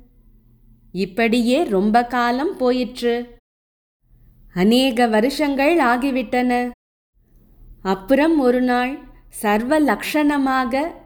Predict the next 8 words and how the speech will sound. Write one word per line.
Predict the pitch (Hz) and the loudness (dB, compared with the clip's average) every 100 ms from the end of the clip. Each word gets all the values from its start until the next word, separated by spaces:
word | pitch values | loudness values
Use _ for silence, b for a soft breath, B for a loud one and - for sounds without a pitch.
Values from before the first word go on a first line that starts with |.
| - 156 | -12 -4
பிரம்ம | 190 214 269 | 0 0 0
தேஜஸோடு | 285 277 277 240 285 285 277 277 339 349 | 0 0 0 0 -2 0 0 2 0 -2
கூட | 285 285 294 285 | -2 0 0 0
ஒரு | 269 277 285 | 0 0 -2
பிள்ளையாண்டான். | 233 220 277 285 277 262 254 247 247 269 B B B B B | 0 0 2 0 0 0 0 -2 -4 -8 B B B B B
அந்த | 160 202 220 220 | -2 2 4 4
வழியே | 214 226 262 247 277 | 4 2 0 0 -2
போனான். | 247 254 247 247 240 240 247 | 0 -2 0 0 0 -2 -6